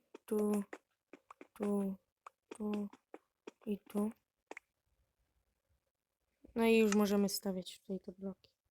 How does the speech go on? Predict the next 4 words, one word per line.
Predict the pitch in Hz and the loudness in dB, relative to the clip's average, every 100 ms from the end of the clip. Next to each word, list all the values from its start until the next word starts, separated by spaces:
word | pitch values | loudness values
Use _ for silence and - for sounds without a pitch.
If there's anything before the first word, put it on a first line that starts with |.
| _ - _ _ _ _ _ _ _ _ _ _ _ - | _ -20 _ _ _ _ _ _ _ _ _ _ _ -14
Gdzie | 208 214 220 | -6 0 2
one | 208 190 | 2 -2
są? | - 185 - | -6 -12 -14
Tu. | - | -12